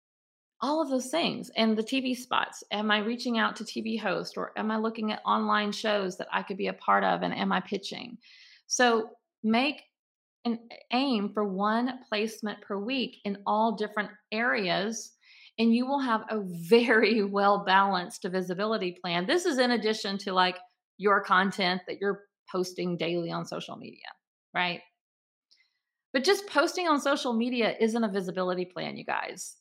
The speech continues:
That's not it. I mean, it's part of it, but you really have to think outside the box in ways in which you can truly get yourself out there. And this is fat-, every single one of these that I mentioned are fabulous ways for you to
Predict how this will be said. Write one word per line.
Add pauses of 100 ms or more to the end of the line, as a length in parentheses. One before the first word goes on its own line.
(160)
That's
not (180)
it.
I
mean,
it's
part
of
it, (800)
but
you
really
have
to (440)
think (100)
outside
the
box
in
ways
in
which
you
can
truly
get
yourself (100)
out
there. (640)
And
this
is (540)
fat-, (260)
every
single
one
of
these
that
I
mentioned (400)
are
fabulous
ways
for
you
to